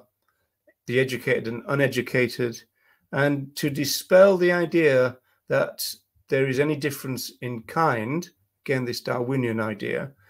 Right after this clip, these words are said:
between human and non-human, uh, intelligence. So, again, th-, I mean, in, in, in terms of the, of the aspirations of the Humanitarian League,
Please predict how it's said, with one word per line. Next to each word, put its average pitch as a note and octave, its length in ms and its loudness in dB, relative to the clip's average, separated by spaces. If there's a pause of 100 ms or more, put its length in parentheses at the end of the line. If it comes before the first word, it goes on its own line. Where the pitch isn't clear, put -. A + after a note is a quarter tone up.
(340)
between C3+ 800 2 (320)
human C#3 600 2
and B2+ 240 -2
non-human, B2 640 -4 (560)
uh, A#2+ 240 4
intelligence. A#2+ 880 -2 (1400)
So, A#2 440 2 (640)
again, B2+ 400 2
th-, - 160 -8
I C#3 60 -6
mean, C#3 220 -2 (100)
in, C3+ 160 -2 (180)
in, C#3 400 -2
in D3 160 0
terms F#3 400 2
of D#3+ 120 0
the, C#3+ 420 0 (640)
of C3+ 220 -2
the C#3 160 2
aspirations C#3+ 680 0
of C3 80 -12
the C#3 80 -8
Humanitarian B2 800 -2
League, B2 360 -8